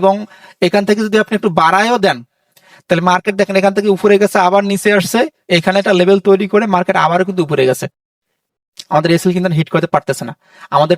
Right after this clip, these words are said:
টেক প্রফিট দিয়ে মার্কেট then আবার নিচে আসছে, কারণ এখানে একটা লেভেল আছে। তো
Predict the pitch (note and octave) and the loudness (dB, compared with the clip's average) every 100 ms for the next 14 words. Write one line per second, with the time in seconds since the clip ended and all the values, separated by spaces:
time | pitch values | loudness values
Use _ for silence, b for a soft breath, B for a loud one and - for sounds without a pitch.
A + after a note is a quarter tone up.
0 | - E3+ - F3 G3 D#3 G3+ F#3+ D3+ E3 | 0 -2 0 -2 -2 0 0 0 -2 -4
1 | D#3 D3+ D3+ D3 C3+ - C#3 - F3 - | -4 -2 0 0 -2 -6 -6 -6 -14 -18
2 | _ _ _ _ _ - D3+ F#3 A#3+ F3 | _ _ _ _ _ -2 0 0 -2 -2
3 | E3+ E3+ E3+ D#3 E3 D#3+ E3+ - _ _ | -2 -2 -2 0 0 -2 -8 -12 _ _
4 | _ _ _ _ _ _ _ _ _ b | _ _ _ _ _ _ _ _ _ b
5 | b b b _ | b b b _